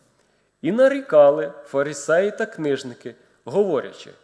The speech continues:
що Він грішників приймає і з ними їсть. А Він їм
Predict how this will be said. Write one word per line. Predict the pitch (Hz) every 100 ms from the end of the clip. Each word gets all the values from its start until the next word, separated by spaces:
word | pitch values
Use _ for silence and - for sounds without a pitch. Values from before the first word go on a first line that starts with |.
| _ _ _ _ _
що | - - 147
Він | 123 185 254 156
грішників | 110 143 240 - 156 - 131
приймає | - 123 113 127 208 240 240 - - -
і | 165
з | 123
ними | 151 214 214 143
їсть. | 107 127 220 - _ _ _ _ _ _ _ _ _ _ _ _ _
А | 104
Він | 113 240 262
їм | 208 240 233